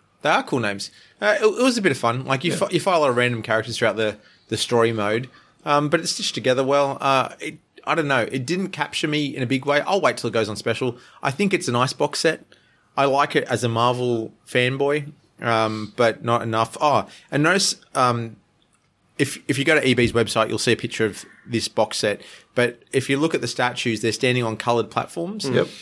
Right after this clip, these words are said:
Speaker 1: They're bits of, uh, the Rainbow Bridge mixed with whatever Mega Man City is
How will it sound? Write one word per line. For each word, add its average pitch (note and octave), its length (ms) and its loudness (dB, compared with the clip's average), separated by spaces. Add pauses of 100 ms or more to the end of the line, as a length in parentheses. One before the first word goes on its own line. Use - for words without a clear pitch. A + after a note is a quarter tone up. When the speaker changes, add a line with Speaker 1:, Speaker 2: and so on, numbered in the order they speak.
(240)
Speaker 1:
They're C3 200 4
bits C3+ 380 -2
of, A#2+ 540 0 (300)
uh, A2+ 240 2
the A2 120 -6
Rainbow A#2 440 0
Bridge A#2 440 -4
mixed A#2 380 -6
with A2 240 -2
whatever A2 420 4
Mega A2 260 0
Man G#2+ 280 0
City G#2+ 460 -4
is G2+ 260 -6